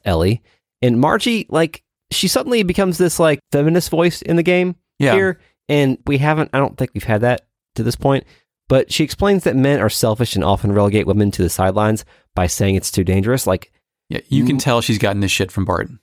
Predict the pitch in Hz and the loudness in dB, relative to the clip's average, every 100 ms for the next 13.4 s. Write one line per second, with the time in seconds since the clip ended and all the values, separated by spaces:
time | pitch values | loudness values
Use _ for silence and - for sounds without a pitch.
0 | _ _ _ - - - _ _ 151 - | _ _ _ -8 -8 -14 _ _ -4 -2
1 | - 156 101 131 95 - 147 175 147 143 | 0 0 2 0 0 0 0 2 2 2
2 | 127 113 104 107 - 110 101 - 113 113 | 4 4 2 0 0 0 0 0 0 2
3 | 104 101 95 - 107 - 110 101 98 101 | 2 0 0 -2 -2 2 4 4 4 2
4 | 101 101 101 - 101 101 92 - 113 107 | 0 -2 -2 -2 -2 0 0 0 0 2
5 | 113 90 80 92 117 - 107 98 - - | 2 0 -4 -2 -2 0 -2 -2 -8 -14
6 | - - 117 110 117 117 98 104 95 95 | -12 -12 -4 0 2 2 2 0 0 -2
7 | 104 107 101 95 90 - - 98 - _ | 0 2 2 0 -2 -4 0 0 0 _
8 | _ _ - 104 104 110 123 - _ 107 | _ _ -4 0 4 4 2 -2 _ 0
9 | 101 - 101 90 120 120 101 98 98 - | 0 2 0 2 2 2 2 2 0 -6
10 | 90 147 117 98 - _ _ 101 98 - | -2 0 0 -2 -6 _ _ -8 -4 0
11 | 107 98 90 - _ _ 107 113 110 104 | 0 2 0 -4 _ _ 0 2 4 2
12 | 98 - _ _ _ - 123 110 101 92 | 0 -4 _ _ _ -2 0 0 0 0
13 | 104 95 92 | 0 2 0